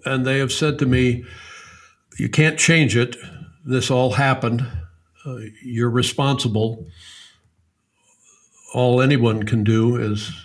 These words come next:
is apologize and do what mending is, is, is required or needed, or at least attempted to mend,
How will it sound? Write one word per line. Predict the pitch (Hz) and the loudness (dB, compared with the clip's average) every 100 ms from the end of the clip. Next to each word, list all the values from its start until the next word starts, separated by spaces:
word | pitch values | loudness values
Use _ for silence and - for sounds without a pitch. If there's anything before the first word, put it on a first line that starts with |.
| _ - | _ -8
is | 120 104 - - - | -4 -4 -6 -10 -8
apologize | 147 110 131 127 117 123 117 120 117 | -6 -2 0 2 2 2 2 2 0
and | - 113 104 101 - _ _ _ | -2 -2 -2 -4 -10 _ _ _
do | 123 120 | 2 4
what | 113 120 120 | 4 2 2
mending | 123 117 110 107 107 - - | 2 4 2 2 -2 -6 -8
is, | 117 104 104 104 | -4 -2 -2 -4
is, | 117 104 104 - - | -4 -2 -4 -10 -8
is | 113 101 | -4 -4
required | 107 107 139 131 117 123 120 | -4 -2 2 4 6 4 4
or | 107 107 | 2 2
needed, | 107 123 123 117 | 4 6 6 4
or | 113 101 101 101 - | 2 2 0 -2 -6
at | 107 | -2
least | 120 117 - | 0 0 0
attempted | 101 - 139 139 104 104 113 - - - - - _ | -4 0 0 0 -2 -4 -6 -16 -20 -18 -18 -20 _
to | 113 | -2
mend, | 104 110 110 117 120 | 2 2 2 2 0